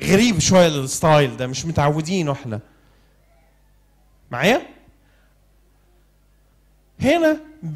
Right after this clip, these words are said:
برضو أبونا إن كان حتى بيتكلم بيقول: "أنا أكتب وأعمالي أنا"، وكأنه برضو بيقول لنا: "ركز في الكلمات، قول زيه". احنا مش جايين القداس مستمعين،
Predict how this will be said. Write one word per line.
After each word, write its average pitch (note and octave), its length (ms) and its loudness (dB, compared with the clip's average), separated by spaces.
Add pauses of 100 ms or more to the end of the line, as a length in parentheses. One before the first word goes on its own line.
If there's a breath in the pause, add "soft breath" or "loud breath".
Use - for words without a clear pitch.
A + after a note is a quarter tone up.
(140)
برضو D#3 500 2 (160)
أبونا D#3 480 0
إن G3 140 -2
كان A#3+ 360 0
حتى C#4 400 -6
بيتكلم E3+ 560 -2
بيقول: F3 380 -2
"أنا F#3+ 400 0 (140)
أكتب D#3+ 360 -6
وأعمالي C#3+ 680 -4 (100)
أنا"، F#3+ 200 0 (440)
وكأنه E3 640 -2
برضو F3+ 420 2
بيقول C#3 340 -4
لنا: F#3 320 -4
"ركز E3+ 520 -4
في F3+ 100 -10
الكلمات، F3 720 -4 (480 soft breath)
قول B3 300 -2
زيه". E3 560 2 (1500)
احنا D#3 220 -4
مش D#3+ 160 -2
جايين E3+ 600 0
القداس C#3+ 800 -6
مستمعين، D3+ 1400 -2